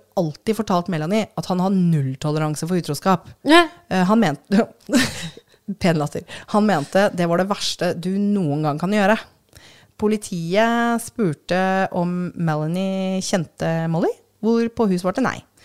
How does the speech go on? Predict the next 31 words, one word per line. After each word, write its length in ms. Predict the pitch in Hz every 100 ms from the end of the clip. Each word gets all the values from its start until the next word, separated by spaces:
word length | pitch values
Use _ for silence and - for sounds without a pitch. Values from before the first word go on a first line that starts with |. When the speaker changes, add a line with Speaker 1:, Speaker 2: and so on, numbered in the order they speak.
| - - _
Speaker 1:
Og 100 | 196
da 80 | 190
forklarer 380 | 185 220 196 170
politiet 560 | 208 196 - 185 185 185
hvordan 380 | 156 156 165 165
Molly 300 | 143 151 165
kjente 460 | - 165 - - 165
James, 800 | - 240 262 269 202 - - -
og 180 | 180 180
at 140 | 180 -
de, 320 | 170 180 185
eh, 560 | - _ - 170 170 170
faktisk 420 | 170 - 180 -
var 140 | 151 151
forlova. 540 | 190 208 196 220 269 156 - _ - - - _
Og 160 | - 196
Melanie 500 | 185 180 208 277 269 _
var 420 | 170 180 190 190 -
fullstendig 920 | - 196 - - - 151 139 151 202 - _
i 180 | - 185 202
sjokk. 720 | - - - - - - - - _ _ _ -
Hun 380 | 202 220 233 214 -
hadde 200 | 185 165
ikke 140 | -
ant 420 | - 156 165 170 - _
noen 800 | 180 185 190 196 190 139 127 143
ting. 200 | 143 131 - _ - - - _
Hun 200 | 226 269
sa 420 | - 170 247 -
at 260 | 185 180 170
James 380 | 160 220 285